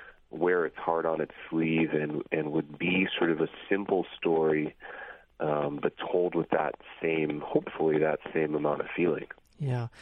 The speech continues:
Speaker 2: I couldn't agree more. And I, I, I, I tend to associate folk music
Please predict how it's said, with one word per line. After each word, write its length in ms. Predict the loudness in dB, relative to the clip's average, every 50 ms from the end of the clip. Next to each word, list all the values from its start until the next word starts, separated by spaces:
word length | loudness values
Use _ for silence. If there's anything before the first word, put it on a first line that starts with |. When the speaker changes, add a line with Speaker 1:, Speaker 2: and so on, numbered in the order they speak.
| -18 -18 -18 -12 -4 0
Speaker 2:
I 140 | 2 2
couldn't 260 | 2 4 4 4 4 6
agree 180 | 6 6 6
more. 220 | 8 8 8 8 8
And 100 | 8 6
I, 100 | 4 2 2
I, 120 | 0 0 0 -2 -2 2
I, 180 | 2 2 2 0 -4 -8 -6 0 4
I 180 | 6 6 6 6
tend 400 | 4 2 2 2 2 2 0 -2
to 280 | -2 -2 0 0 0
associate 640 | -2 -2 0 2 2 2 2 2 0 0 0 0 -2
folk 260 | 0 0 0 0 0 0
music 520 | 0 0 0 -2 -2 -2 -4 -4 -4 -8